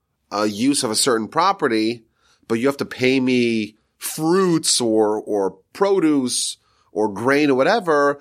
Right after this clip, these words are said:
that too would qualify as this kind of ribas, this kind of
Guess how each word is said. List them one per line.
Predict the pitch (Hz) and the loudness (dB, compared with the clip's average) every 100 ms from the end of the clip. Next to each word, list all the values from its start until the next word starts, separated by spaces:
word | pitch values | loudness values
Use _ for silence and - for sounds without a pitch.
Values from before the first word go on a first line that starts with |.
| _ - | _ -4
that | 127 - | -4 -2
too | - 127 120 110 | -2 2 2 0
would | - 98 104 98 | -4 -2 0 -2
qualify | - 120 107 104 - 95 87 87 - | -2 0 2 0 0 0 0 -2 -2
as | 98 95 90 85 - - _ _ | -2 0 -2 -2 -4 -8 _ _
this | - 110 - | 0 0 0
kind | - 117 104 101 98 | -2 0 2 0 -2
of | 90 101 101 | 0 0 0
ribas, | 143 196 143 139 | 0 2 2 0
this | 143 | -2
kind | - 123 113 113 - | -2 2 2 0 -2
of | 104 104 101 | 0 0 0